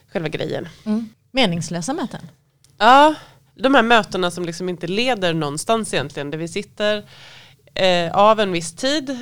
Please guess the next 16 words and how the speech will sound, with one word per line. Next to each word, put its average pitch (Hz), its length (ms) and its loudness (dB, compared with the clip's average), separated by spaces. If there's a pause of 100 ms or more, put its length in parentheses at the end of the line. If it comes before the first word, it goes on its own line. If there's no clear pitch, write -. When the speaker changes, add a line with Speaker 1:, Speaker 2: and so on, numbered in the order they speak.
(120)
Speaker 1:
eh, 208 220 2
och 208 140 -2
sen 175 200 -2
så 170 120 -6
efteråt 160 580 -8
så 175 100 -8
händer 151 600 -6
ingenting. 151 840 -2 (840)
Såna 170 300 -2
möten 156 360 -2
som 143 180 -8
vi 147 60 -6
har 143 160 -2
ganska 139 420 -4
mycket 170 500 -2
av 151 320 2